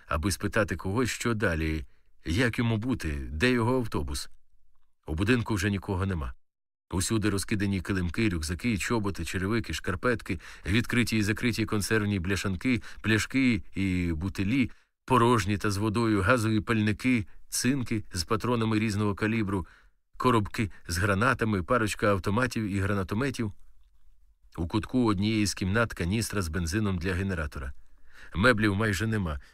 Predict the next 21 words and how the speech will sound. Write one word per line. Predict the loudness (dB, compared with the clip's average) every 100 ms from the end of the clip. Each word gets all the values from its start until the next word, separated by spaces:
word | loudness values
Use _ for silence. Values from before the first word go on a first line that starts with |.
| -6
пішли | -2 2 2 2
на | 2 2
обігрів, | 2 2 0 2 2
як | 2 0
дрова. | -2 -4 -4 -8 -8
Усі | -2 0 0
кімнати | 0 2 2 2 0
сполучені | -2 -2 -2 -2 -2 0
масивною | 0 0 0 0 0 0 -2 -8 -8
пічкою | -4 -2 -2 -2 -2
на | -2
дровах. | -2 -4 -4 -6 -10 -14 -16 -18 -18 -20 -14
У | -2 2
даху | 2 2 -2 -2 -8 -10 -2
над | 2 2
однією | 2 2 2 2
з | 2
кімнат | 0 0 2 0 -4 -10 -6
зяє | 0 4 6 6 4
велетенська | 2 0 0 -2 -2 -2
діра. | -2 -2 -6